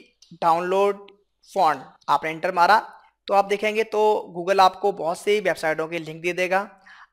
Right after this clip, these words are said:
आप इसमें जो टॉप थ्री वेबसाइट हैं उनको लेकर फॉन्ट को डाउनलोड कर सकते हैं। तो यहाँ पर फर्स्ट लिंक आ रहा है आपका वन थाउजेंड वन फ्री फॉन्ट डॉट कॉम,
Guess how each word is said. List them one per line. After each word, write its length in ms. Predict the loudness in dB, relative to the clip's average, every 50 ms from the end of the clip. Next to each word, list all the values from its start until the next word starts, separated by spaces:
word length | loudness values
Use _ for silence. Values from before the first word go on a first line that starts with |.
| 0 2
आप 180 | 2 2 2 -2
इसमें 460 | -14 -14 -10 -6 -2 -2 -2 -2 -4 -10
जो 80 | -18 -10
टॉप 360 | -2 2 2 2 2 0 -16 -14
थ्री 140 | -8 -2
वेबसाइट 460 | 0 0 0 0 0 -2 -2 0 0 -2
हैं 180 | -4 -4 -6
उनको 340 | -14 -20 -14 -10 -8 -8 -8 -8 -12 _ _ _ _ _ -16
लेकर 280 | -14 -10 -4 -4 -4 -4
फॉन्ट 280 | -4 -8 -8 -8 -8
को 80 | -8 -6
डाउनलोड 260 | -6 -6 -6 -10 -10
कर 100 | -12 -12 -12
सकते 320 | -12 -18 _ _ _ -20
हैं। 180 | -20 -20 -20 _ _ _ _ _ _ _ _ _ _ -6
तो 60 | -2
यहाँ 120 | -2 -2
पर 80 | -2 -2
फर्स्ट 360 | -2 2 2 2 2 0 -6 -4
लिंक 220 | -4 -2 2 4
आ 100 | 4 6
रहा 120 | 6 6
है 60 | 6 4
आपका 320 | 2 0 -2 -2 -2 -2 -2 -2 -2
वन 140 | -2 -2 -2 -2
थाउजेंड 340 | -2 -2 -2 0 -2 -4 -2
वन 220 | -2 -4 -4 -4 -12 -12 -4
फ्री 180 | -2 -2 -2 -2
फॉन्ट 300 | -6 -6 -8 -8 -8 -8 -12
डॉट 200 | -14 -14 _ -18
कॉम, 200 | -18 -18 -18